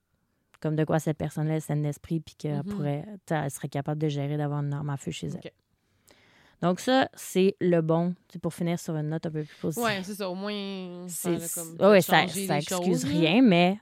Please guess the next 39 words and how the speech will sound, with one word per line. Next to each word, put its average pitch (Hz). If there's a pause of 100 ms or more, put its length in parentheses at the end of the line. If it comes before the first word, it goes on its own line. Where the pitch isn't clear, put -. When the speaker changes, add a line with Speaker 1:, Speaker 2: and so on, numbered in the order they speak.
Speaker 1:
on 165
a 165
avancé 156
à 151
cause 151
de 156
ça, 151
tu 202
sais. 185
Speaker 2:
Ouais. 170 (1500)
Speaker 1:
Donc 214
voilà, 254
c'était 208
l'histoire, 208
euh, 185
de 175 (320)
la 170
famille 180
Gacal. 180 (100)
Speaker 2:
Hey! 233 (600)
Fait 226
qu'il 220
y -
a -
com-, 240
combien 220
de... 214 (300)
de 196
morts 240
en 240
tout, -
dans 302
le 269
fond ? 349 (400)
Speaker 1:
Euh, 180
Speaker 2:
Euh, 175
Speaker 1:
sept. 190 (420)
Speaker 2:
sept ? - (1120)
Speaker 1:
Ouais. 190